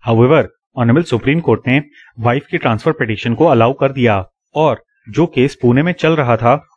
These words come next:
उसको दिल्ली ट्रांसफर कर दिया। इसके पीछे कोर्ट ने तर्क दिया कि वाइफ की कोई भी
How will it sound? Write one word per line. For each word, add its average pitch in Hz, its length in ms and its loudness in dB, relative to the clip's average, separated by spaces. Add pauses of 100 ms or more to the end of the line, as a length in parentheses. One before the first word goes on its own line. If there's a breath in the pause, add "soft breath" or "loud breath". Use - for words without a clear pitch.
उसको 131 220 -2
दिल्ली 120 300 0
ट्रांसफर 123 420 -4
कर 151 220 -2
दिया। 113 340 0 (220)
इसके 131 220 -2
पीछे - 260 -4
कोर्ट 131 260 0
ने 156 100 -2
तर्क 139 240 -2 (100)
दिया 120 260 2 (260)
कि 180 100 -2
वाइफ 127 340 -2
की 185 60 -4
कोई 135 260 2
भी 135 280 -2